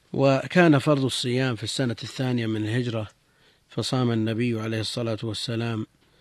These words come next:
تسعة رمضانات، فشرع على ثلاث رتب: الأولى إيجابه بوصف التخيير بينه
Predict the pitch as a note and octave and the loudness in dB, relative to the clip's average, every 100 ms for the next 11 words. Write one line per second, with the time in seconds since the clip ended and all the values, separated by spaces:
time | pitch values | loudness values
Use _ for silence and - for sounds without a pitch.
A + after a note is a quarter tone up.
0 | _ _ _ - B2+ - A#2 A2 B2 B2 | _ _ _ -4 -4 -4 -6 -8 -4 -2
1 | A#2 A2 A2+ B2+ B2 G#2+ - - _ B2 | 0 -2 -2 0 -2 -6 -14 -20 _ -8
2 | - C3+ A#2+ A2 A#2 A2+ _ _ - _ | -2 -2 -2 -2 -4 -6 _ _ -20 _
3 | - C#3 B2 A2 A#2+ A#2+ G#2+ G#2+ A#2 G#2+ | -8 -2 0 0 -2 -2 -2 -4 -6 -8
4 | F#2 _ _ _ _ _ _ _ _ _ | -12 _ _ _ _ _ _ _ _ _
5 | _ - - - _ _ C#3 C3+ F3 D#3 | _ -20 -20 -20 _ _ 0 2 4 4
6 | C3+ C3 C3+ A#2 C3 C3+ B2+ B2+ A#2+ C3+ | 4 2 0 2 4 2 2 -2 0 2
7 | C3+ B2+ B2 B2 C3 - - - A#2 B2 | 0 0 0 2 0 -4 -8 -6 -4 -2
8 | B2+ A#2 A2+ B2 C3 C3+ B2+ C#3+ D3+ | 0 0 0 0 2 2 2 0 0